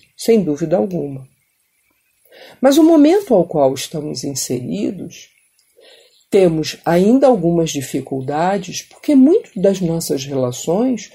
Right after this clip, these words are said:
são relações que têm objetivo de educativo, um objetivo de aprendizado para aparar arestas, aparar dificuldades que ficaram em algum momento pra trás.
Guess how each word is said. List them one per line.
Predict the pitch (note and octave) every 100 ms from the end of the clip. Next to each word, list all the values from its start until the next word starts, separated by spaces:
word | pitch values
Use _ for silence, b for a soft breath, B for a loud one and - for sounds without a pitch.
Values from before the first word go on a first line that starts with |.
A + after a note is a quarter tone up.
| b b
são | C4+ C#4+
relações | C4 G#3+ D3+ - F3 G#3 C#4 B3
que | - B3+
têm | - C4+ E4 E4+ -
objetivo | A3+ A3+ A3 G#3+ - D#4+ D#4+ A3+
de | F3+ - -
educativo, | C#4+ E4+ D4 C#4 F#3 F3+ - F#3+ E3 G3+
um | A#3+
objetivo | G#3+ G3+ G3 F3+ - D4 B3
de | E3+ G#3+ G3+ G3 -
aprendizado | F#3+ E4 - A#3 A#3+ G#3+ D#3 D3 D#3 G#3 C#4+ F3 D#3 _ b b b b b b b _ - A3 G#3+ _
para | A3 A#3 A#3+ -
aparar | C#4+ - D4+ C#4 A3+ G3+ C4+ D#4+
arestas, | C4 E3 D#3 D#3 D3+ - - D3 - - -
aparar | F#3+ A3+ A3 A3 C4+
dificuldades | B3+ A#3+ - A3+ A3 F#3+ D3+ E3+ - D4+ B3 F#3+ -
que | A3
ficaram | - G3 - G#3+ D4+ D4+ A3 G#3
em | G3+
algum | F#3 F3 D3 G3 E4+ F#4+
momento | G3+ D#3 D3+ C#3+ D3+ -
pra | C#3+ C3
trás. | C3 B2+ B2+ B2 - -